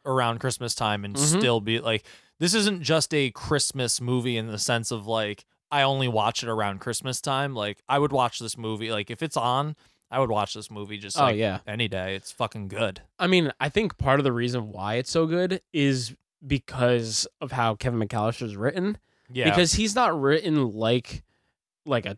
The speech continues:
Speaker 2: typical little stupid kid. Like, he's actually
Speaker 1: Right.
Speaker 2: really smart.
Speaker 1: Yeah.
Speaker 2: Which is, I think, why people like him. It's 'cause it's like, "Oh, man, this kid, like, yeah, he acts like a kid and he's got all his toys and stuff, but he's actually, like, he's, like, pseudo m-, serial killer." <laughs> No,
Speaker 1: Yeah.
Speaker 2: <laughs>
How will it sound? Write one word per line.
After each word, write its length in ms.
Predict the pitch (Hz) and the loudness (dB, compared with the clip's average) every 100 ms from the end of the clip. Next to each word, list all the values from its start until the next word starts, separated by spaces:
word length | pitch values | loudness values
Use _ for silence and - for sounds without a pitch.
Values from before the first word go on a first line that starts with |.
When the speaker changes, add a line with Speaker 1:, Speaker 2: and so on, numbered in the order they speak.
| _ | _
Speaker 2:
typical 680 | - 143 143 135 127 117 110 | -4 -2 -2 2 2 2 0
little 260 | 123 117 113 | 0 0 -2
stupid 440 | - 123 123 131 | -4 -4 -2 -2
kid. 340 | - 160 175 175 | 0 0 0 -4
Like, 140 | 117 | -6
he's 200 | - 185 | -4 -4
actually 360 | 160 160 160 156 | 0 4 6 4
Speaker 1:
Right. 80 | 131 | 4
Speaker 2:
really 280 | 135 139 | 4 4
smart. 460 | 107 - 120 92 - _ - | 2 -2 -2 -2 -6 _ -2
Speaker 1:
Yeah. 240 | 175 131 | 2 4
Speaker 2:
Which 140 | 151 156 | 4 4
is, 120 | 143 | 4
I 80 | 131 | 4
think, 160 | 160 131 | 2 2
why 220 | 117 123 | 2 2
people 260 | 135 - | -2 -2
like 240 | 113 120 120 | 0 0 0
him. 80 | 107 | -8
It's 180 | 104 | -10
'cause 180 | - 127 | -4 -2
it's 160 | 127 - | 0 -2
like, 220 | 113 107 - _ | -2 -4 -10 _
"Oh, 160 | 120 127 | -6 -4
man, 220 | 131 131 | -2 -2
this 160 | 160 160 | -2 0
kid, 180 | 214 180 | 0 4
like, 320 | 143 117 - _ _ _ | 4 2 -2 _ _ _
yeah, 180 | 143 156 | 2 4
he 180 | 139 131 | 4 2
acts 220 | 113 120 | 2 0
like 120 | 135 127 | 0 -2
a 40 | |
kid 240 | 120 135 | 0 0
and 80 | 123 | 0
he's 160 | 117 110 | -4 0
got 140 | 123 | 2
all 100 | 110 | 2
his 120 | 110 | 0
toys 300 | - 113 120 139 | -4 -4 -2 -4
and 80 | |
stuff, 220 | - 170 - | 0 0 0
but 100 | 127 | -2
he's 180 | 170 196 | 0 2
actually, 320 | 220 - 185 | 2 2 4
like, 400 | 131 113 101 - - | 4 4 0 -10 -12
he's, 80 | |
like, 120 | 320 - | -8 -4
pseudo 340 | - 190 139 | 2 6 6
m-, 160 | 120 127 | 4 -2
serial 340 | - - 240 247 | 0 2 4 4
killer." 280 | - 117 135 - | 4 4 4 2
<laughs> 160 | - - | -4 4
No, 120 | 254 208 190 | 6 6 6
Speaker 1:
Yeah. 320 | 165 165 196 - | 8 12 12 12
Speaker 2:
<laughs> 440 | 214 185 196 - | 6 4 4 2